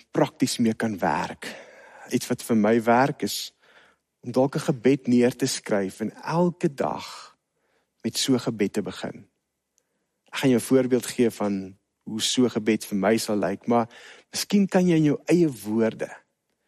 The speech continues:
so 'n gebed neerskryf. En net elke dag dit, dit bely en opnuut oorgee vir die Here.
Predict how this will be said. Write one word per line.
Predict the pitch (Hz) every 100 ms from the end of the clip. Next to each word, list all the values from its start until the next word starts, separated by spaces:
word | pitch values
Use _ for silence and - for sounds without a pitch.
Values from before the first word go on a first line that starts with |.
| _
so | - - 151
'n |
gebed | - 131 113 113 -
neerskryf. | 107 104 - - - - - - _ _ _ _ _ _ _ _ _
En | -
net | 170
elke | - 165 180 160 151
dag | 117 104 104 - - - _ _ _ _ _ _ _
dit, | 233 - - - _ _ _ _ _
dit | - 120
bely | 131 120 113 131 123 107
en | 101 104 120 _ _ _ _ _
opnuut | 139 - 135 156 -
oorgee | 247 233 - -
vir | - -
die | -
Here. | -